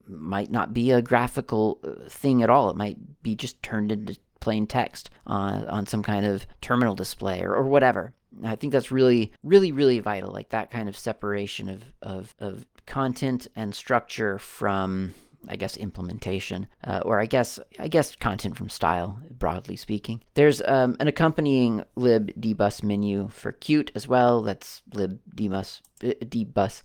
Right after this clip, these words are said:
menu dash Q T, and it's, it's exactly the same, same thing.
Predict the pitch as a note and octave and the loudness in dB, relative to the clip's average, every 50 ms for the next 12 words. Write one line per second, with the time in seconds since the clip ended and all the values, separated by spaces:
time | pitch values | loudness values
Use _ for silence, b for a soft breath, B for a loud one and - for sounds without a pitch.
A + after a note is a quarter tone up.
0 | _ - - G#2+ G#2 F#2+ F#2+ F#2+ F#2 - G#2 F#2+ F#2+ G2 - - - - - E2+ | _ -6 -4 -2 -2 -2 -2 -4 -4 -2 -2 -4 -4 -6 -10 -14 -12 -8 -8 -8
1 | - - - D#3+ D#3 D3 C#3+ C#3+ _ - - - G#2+ G2+ G2 - E2+ E2+ - - | -8 -4 -2 0 0 0 0 -2 _ -12 -8 -6 -4 -4 -4 -4 -6 -8 -10 -12
2 | - - - - - - G#2+ - - - C3 B2+ A#2 F#2 - - - F#2 F2 - | -14 -18 -18 -14 -12 -12 -12 -12 -14 -16 -8 -4 -4 -4 -4 -4 -8 -8 -8 -8
3 | - - - - - G2 - G#2+ - _ _ _ _ - - - - - - - | -10 -10 -10 -10 -10 -12 -12 -14 -16 _ _ _ _ -20 -16 -16 -14 -14 -14 -16
4 | - C#3 | -18 -18